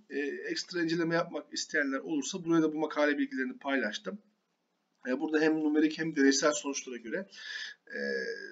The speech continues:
bulabiliyoruz, e, sonucu.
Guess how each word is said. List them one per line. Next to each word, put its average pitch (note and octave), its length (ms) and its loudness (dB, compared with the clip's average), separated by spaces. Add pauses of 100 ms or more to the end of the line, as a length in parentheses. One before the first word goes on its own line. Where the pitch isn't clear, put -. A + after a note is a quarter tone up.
(1300)
bulabiliyoruz, D#3 920 10
e, C3+ 220 4 (340)
sonucu. C3 680 -2